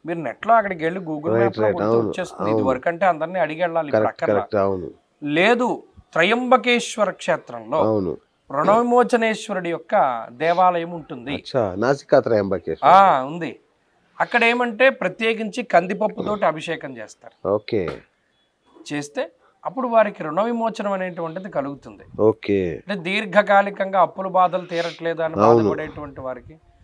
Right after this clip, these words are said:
Speaker 1: అది తీరుతుంది.
Speaker 2: ఎందుకంటే చాలా మంది వడ్డీలు కూడా కట్టలేక ఆత్మహత్యలు చేసుకుంటున్న
Speaker 1: చేసేసుకుంటారు.
Speaker 2: దుస్థితి.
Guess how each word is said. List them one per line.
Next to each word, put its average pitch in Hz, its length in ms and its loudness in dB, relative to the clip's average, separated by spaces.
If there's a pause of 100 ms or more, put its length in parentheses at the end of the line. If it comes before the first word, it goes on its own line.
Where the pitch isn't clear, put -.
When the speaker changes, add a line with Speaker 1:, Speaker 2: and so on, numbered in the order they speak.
(260)
Speaker 1:
అది 139 140 -8
తీరుతుంది. 131 520 -10 (360)
Speaker 2:
ఎందుకంటే 127 360 2
చాలా 123 200 4
మంది 135 240 2
వడ్డీలు 123 400 6
కూడా 175 140 8
కట్టలేక 135 360 6
ఆత్మహత్యలు 127 540 0
చేసుకుంటున్న 117 460 -4
Speaker 1:
చేసేసుకుంటారు. 101 320 -6
Speaker 2:
దుస్థితి. - 460 -16